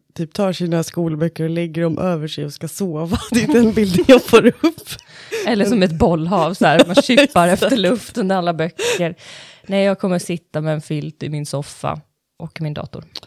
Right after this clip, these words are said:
Speaker 1: Ja, det är tur att vi inte har någon arbetsterapeut, för hade de hört det, att du ska sitta så och skriva uppsats då.
Speaker 2: Mm.
Speaker 1: Mm.
Speaker 2: Ja, jag tycker att det känns bra.
Speaker 1: Mm.
Speaker 2: Men ja, det har varit en, jag har ju nu kommit tillbaka efter,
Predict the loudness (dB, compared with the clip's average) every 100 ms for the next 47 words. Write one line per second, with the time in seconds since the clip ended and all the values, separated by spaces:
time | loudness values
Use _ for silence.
0 | _ _ _ -12 -10 -12 -20 _ _ _
1 | -14 -10 -8 -8 -8 -8 -8 -10 -12 -12
2 | -8 -6 -6 -6 -6 -8 -10 -8 -8 -6
3 | -8 -10 -16 -10 -8 -6 -4 -4 -6 -8
4 | -12 -10 -10 -12 -12 -14 -14 -12 -10 -8
5 | -8 -8 -8 -10 -8 -10 -12 -18 -18 -18
6 | -20 -16 -16 -16 _ _ _ _ -6 -4
7 | -6 -8 -10 -14 _ -12 -8 -8 -8 -10
8 | -12 -14 -14 -12 -12 -10 -12 _ -8 -6
9 | -8 -10 -14 -8 -6 -4 -4 -2 -2 -4
10 | -6 -6 -6 -4 -2 -2 -2 -2 -2 -4
11 | -6 -6 -6 -4 -4 -6 -10 -6 -6 -6
12 | -8